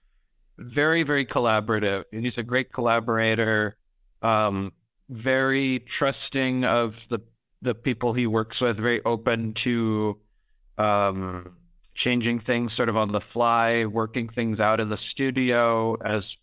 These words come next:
one would do s-, kind of more in a, in a, in a pop music context. Um, and, you know, really bringing, uh, it's, it's fun music for me because, um, I really can bring all of my interpretational,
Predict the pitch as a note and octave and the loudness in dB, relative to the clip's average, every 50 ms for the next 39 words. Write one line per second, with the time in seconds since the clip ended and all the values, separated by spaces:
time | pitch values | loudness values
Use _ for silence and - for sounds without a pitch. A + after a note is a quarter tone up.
0 | _ _ - G#2+ A2 A2+ A2+ A2+ A2 G#2+ A2 A2+ G#2+ G#2 G#2 G2+ - - - - | _ _ -4 0 0 0 2 0 -2 -2 -2 0 0 0 0 -2 -4 -8 -12 -12
1 | - - A2 G#2 G#2 G#2 G#2+ G#2 G#2 G2+ G2+ G2+ F#2+ E2+ - - G#2+ G#2 G2+ G2 | -6 -2 -2 0 0 0 2 2 2 2 2 0 0 -2 -4 -6 -2 -2 0 0
2 | G2+ F#2 - G#2 A2 G#2 F#2+ - - - A2+ A2+ A2 G#2 A2+ A2+ G#2 G#2 G#2+ - | 0 -2 -2 -2 -2 -2 -2 -2 0 0 0 0 0 -2 -2 -2 -2 -2 -4 -6
3 | - - A2+ G#2+ G#2 - - A2+ A2 G#2+ - - - - - - _ _ _ _ | -2 0 0 0 0 0 0 0 0 0 -4 -8 -14 -14 -14 -18 _ _ _ _
4 | _ _ _ _ _ - - A#2 A2 G#2+ G#2+ G#2+ G#2 G2+ G2 F#2+ - _ _ _ | _ _ _ _ _ -4 0 0 2 2 2 2 0 0 -2 -6 -8 _ _ _
5 | - C3 C3 B2 A#2+ A#2 A#2 A#2 A2+ A2+ A2+ A2 - - _ _ _ _ _ _ | -4 -2 0 2 2 2 2 0 0 -2 -4 -6 -8 -14 _ _ _ _ _ _
6 | _ _ - D#3 E3+ F3 D3+ D3 E3 E3+ E3+ D#3+ C#3+ A#2 - D3 D3+ D#3 D3+ D3+ | _ _ -4 -2 0 0 2 2 2 2 2 2 0 0 -2 -2 -2 0 0 0
7 | D3 C#3+ C#3 C#3 C#3 C3 C3 B2+ B2+ B2+ B2 A#2 A2+ _ _ _ _ _ _ _ | 0 0 -2 -2 -4 -6 -6 -8 -10 -10 -12 -14 -20 _ _ _ _ _ _ _
8 | _ _ _ _ _ _ _ _ _ _ - B2+ B2 A#2+ A#2 A#2+ A#2 A#2 - D3 | _ _ _ _ _ _ _ _ _ _ -4 -2 0 2 2 2 2 0 2 0
9 | D#3 B2+ - - - E3 E3 - - - - E3+ E3 E3+ F3 E3+ E3+ D#3+ D#3 C3+ | 0 -2 -2 -2 0 0 0 0 -4 -6 -2 0 0 2 0 0 0 0 0 0
10 | D3+ C#3+ - - - C#3+ C3+ C#3 D3+ D#3+ F#3 G3 F3+ C#3+ C#3+ C3+ A#2+ - - C#3 | -2 -4 -4 -4 -4 -2 0 0 0 2 2 0 0 0 -2 -4 -4 -2 0 0
11 | C#3 C#3 C3+ C3 B2 A#2+ - C3+ C3 B2+ B2+ B2 A#2+ A#2+ A#2+ A#2 A#2 A2+ A2+ _ | 2 2 0 -2 -4 -6 -2 0 2 2 2 0 -2 -4 -8 -10 -12 -12 -16 _
12 | _ _ _ _ _ _ _ _ _ _ _ _ _ - C3+ C#3 C3 C3 C3+ C3+ | _ _ _ _ _ _ _ _ _ _ _ _ _ -2 -2 0 0 2 2 2
13 | C3+ C3 - - C#3+ B2 A#2 A2+ B2 C3 C3 C3 B2 A#2+ - B2+ B2+ B2+ B2+ B2+ | 0 0 -2 -2 -4 -4 -4 -2 -2 0 0 0 -2 -2 0 0 0 2 2 0
14 | A#2+ A2 A#2 A#2+ A#2 A#2 A#2 A#2 A2+ G#2+ G#2+ - - - B2+ G#2 - A2 A2+ - | -2 -2 -2 0 2 2 2 2 0 0 -2 -4 -4 -6 -6 -4 -4 -4 -4 -2
15 | - C3 A#2+ A2 - - A#2+ A2+ A2 G#2 G#2+ G#2+ G#2 G2+ G2 G2 G2 | -2 0 0 0 -2 -4 -2 -2 0 0 0 0 0 0 -2 -2 -4